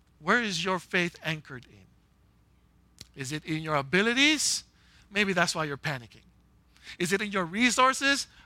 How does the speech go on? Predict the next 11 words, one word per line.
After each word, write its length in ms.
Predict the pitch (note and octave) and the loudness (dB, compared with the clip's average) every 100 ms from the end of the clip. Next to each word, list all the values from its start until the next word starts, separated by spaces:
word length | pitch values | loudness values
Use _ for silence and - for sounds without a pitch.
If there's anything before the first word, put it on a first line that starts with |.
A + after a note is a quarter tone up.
| - | -16
Maybe 380 | G#3 A3 G#3 F#3 | 0 2 2 2
that's 240 | E3+ - | 0 0
why 140 | E3 | -4
you're 120 | D3 C3 | -6 -6
panicking. 520 | - C#3+ B2 - - _ _ _ _ _ _ _ _ _ _ _ _ _ _ _ _ _ _ _ _ - | -10 -10 -12 -20 -20 _ _ _ _ _ _ _ _ _ _ _ _ _ _ _ _ _ _ _ _ -14
Is 120 | E3 | -6
it 100 | F3 | -4
in 80 | G#3+ | 0
your 180 | G#3 F#3+ | 2 0
current 340 | - G#3+ A3+ | 2 2 4
situation? 720 | A#3 A3+ G#3 A#3 B3+ - D4 | 2 2 4 4 4 2 2